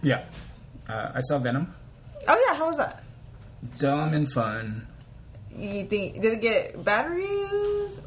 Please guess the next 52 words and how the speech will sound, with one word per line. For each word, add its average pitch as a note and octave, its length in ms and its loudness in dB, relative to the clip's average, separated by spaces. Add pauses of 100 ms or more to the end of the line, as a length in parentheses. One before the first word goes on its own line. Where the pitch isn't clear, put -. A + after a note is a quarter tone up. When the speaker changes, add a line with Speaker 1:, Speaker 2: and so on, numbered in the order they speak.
(220)
Speaker 1:
It, E3 280 2
it D3+ 180 4
did G#3+ 140 8
a E3+ 40 0
really D3 240 4
good B2 240 2
box B2+ 300 0
office. - 300 -8
I C3+ 60 0
don't F#3+ 60 4
Speaker 2:
Oh, F3+ 40 6
Speaker 1:
know E3+ 60 4
about B2 140 2
Speaker 2:
okay. A2+ 80 -4
Speaker 1:
reviews, A2 460 -4
but, G2+ 140 -4
like, G2+ 240 -6
it's - 200 -4
one A#2+ 140 2
of A2 80 -4
the G2+ 60 -2
hi-, A2 240 -4
higher A#2 360 0
grossing A2+ 380 0
October - 480 -2
movies. C4+ 300 -4
Speaker 2:
Who E4 100 2
was F#4+ 240 2
the F4 160 4
lead D4+ 220 0
again? F4 320 -2
Speaker 1:
Tom B2 260 2
Hardy. C3+ 340 0 (160)
Speaker 2:
Oh, F#3 140 2
Tom F#3+ 180 -6
Hardy, A2 240 -6
okay. - 100 -8
Speaker 1:
Michelle C3 380 2
Williams. C#3+ 560 2 (840)
Jenny C3 280 4
Slate. D3 500 0 (100)
Speaker 2:
Sounds - 220 -6
like G#4+ 120 -6
a F4 80 -4
good G3+ 400 -2 (680)
cast. E4 680 0
Speaker 1:
Yeah, D#3 320 6 (200)
it's, - 460 0 (280)
it F3 120 6
doesn't G#3+ 220 4
take G#3+ 160 4
itself, G#3 260 2